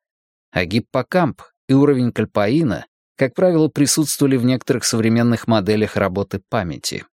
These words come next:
И такая связь выглядела любопытно. Но все это бездоказательно. Нельзя было решить задачу, просто читая литературу. Но эксперименты, которые могли что-то прояснить,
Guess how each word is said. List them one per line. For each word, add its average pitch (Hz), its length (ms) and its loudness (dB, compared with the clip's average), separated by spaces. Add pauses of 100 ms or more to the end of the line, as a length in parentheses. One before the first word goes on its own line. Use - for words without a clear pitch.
(520)
И 90 100 0
такая 170 340 2
связь 131 380 0
выглядела 113 640 2 (100)
любопытно. 104 920 -4 (1200)
Но 82 120 -4
все - 220 0
это 107 200 2
бездоказательно. 101 1080 -2 (420)
Нельзя 151 380 4
было 117 220 4
решить 113 340 0
задачу, 117 480 2
просто 120 420 -2
читая 107 420 0
литературу. 113 760 -4 (540)
Но 135 160 4
эксперименты, 120 640 0
которые 117 360 0
могли 113 300 2
что-то - 340 -2
прояснить, - 640 -2